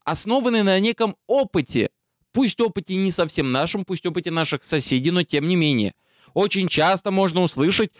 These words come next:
ну, сущий бред, друзья мои. Поэтому давайте по порядочку пройдемся, потому что сегодня происходило и к чему все это привело.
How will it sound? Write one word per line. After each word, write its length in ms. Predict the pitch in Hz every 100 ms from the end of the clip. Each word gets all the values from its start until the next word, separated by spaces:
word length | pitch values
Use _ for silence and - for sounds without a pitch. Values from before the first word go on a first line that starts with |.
| _ _
ну, 240 | 143 240 220
сущий 640 | - 165 269 - - 208
бред, 500 | 143 123 117 127 107
друзья 380 | 117 104 107 101
мои. 180 | 101
Поэтому 340 | 107 123 127 127
давайте 560 | 120 127 151 202 254
по 160 | 226 190
порядочку 640 | 160 139 139 147 170 -
пройдемся, 680 | 180 175 139 127 143 131 120 - - _
потому 340 | 156 170 202
что 160 | 208 185
сегодня 300 | 151 170 147
происходило 720 | 131 139 - 123 117 110 117 190 _ _ _ _ _
и 260 | 202 196
к 80 | 160
чему 260 | - 214 254
все 180 | - 180
это 140 | 156
привело. 520 | 151 143 127 107 -